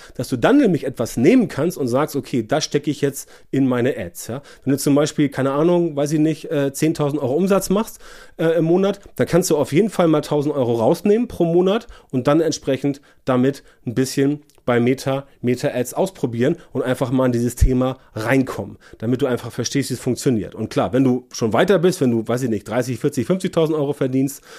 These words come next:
ähm, und noch keine Meta-Ads gemacht hast, dann denke ich, wird's höchste Zeit, weil natürlich damit wunderbar skalieren kannst. Ne? Also skalieren, etwas größer machen, machen wir uns ganz genauso. Wir machen ja regelmäßig unsere Live-Trainings einmal im Monat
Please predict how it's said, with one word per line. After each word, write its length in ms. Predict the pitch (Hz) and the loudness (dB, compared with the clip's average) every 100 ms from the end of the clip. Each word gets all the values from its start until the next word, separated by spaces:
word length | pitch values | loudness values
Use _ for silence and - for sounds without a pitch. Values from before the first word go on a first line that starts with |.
| - - - | -20 -14 0
ähm, 220 | 135 147 | 2 4
und 80 | 127 | 2
noch 100 | 120 | 0
keine 220 | 127 120 | 0 2
Meta-Ads 440 | 123 123 117 117 | 0 -2 -8 -8
gemacht 340 | - 113 139 123 | -4 -4 -4 -6
hast, 180 | 113 - - | -6 -10 -6
dann 160 | 120 117 | -2 0
denke 160 | 139 | 0
ich, 100 | 127 | 0
wird's 160 | 127 - | -4 -4
höchste 240 | 127 123 | -4 -4
Zeit, 340 | - 117 156 - - - 104 | -4 0 0 -2 -12 -20 -10
weil 340 | 101 120 190 | -2 2 4
natürlich 400 | 156 131 160 139 | 4 2 -2 -2
damit 360 | 123 127 147 - | 0 0 0 -4
wunderbar 560 | 107 117 131 123 120 | -2 0 0 0 -2
skalieren 580 | 113 120 117 120 104 101 | -2 -4 -4 -2 -4 -6
kannst. 480 | - 104 - - - - | -10 -20 -20 -20 -20 -6
Ne? 160 | 120 | -4
Also 160 | 131 110 | -4 -6
skalieren, 540 | - 110 127 175 156 | -4 -2 2 2 2
etwas 320 | 127 - 107 - | -2 -6 -10 -2
größer 320 | 156 185 160 | 0 2 2
machen, 380 | 156 147 143 147 _ _ - - - - | 2 0 -4 -8 _ _ -20 -20 -20 -8
machen 260 | 123 120 110 | -4 -2 -2
wir 80 | 120 | -2
uns 140 | 104 | -2
ganz 180 | 113 110 | -4 -2
genauso. 520 | 104 139 156 143 156 - - - | 2 4 4 2 0 -8 -20 -6
Wir 80 | 123 | -2
machen 240 | 117 123 | 0 0
ja 80 | 113 | 0
regelmäßig 500 | 131 127 120 - 123 | 2 2 0 -4 -6
unsere 300 | 120 104 101 | -6 -4 -2
Live-Trainings 840 | 110 175 - - 143 139 135 - - - - 135 | 0 0 -2 0 2 2 0 -4 -16 -20 -10 0
einmal 320 | 127 123 120 | 2 2 2
im 60 | |
Monat 360 | 120 135 120 | 4 4 2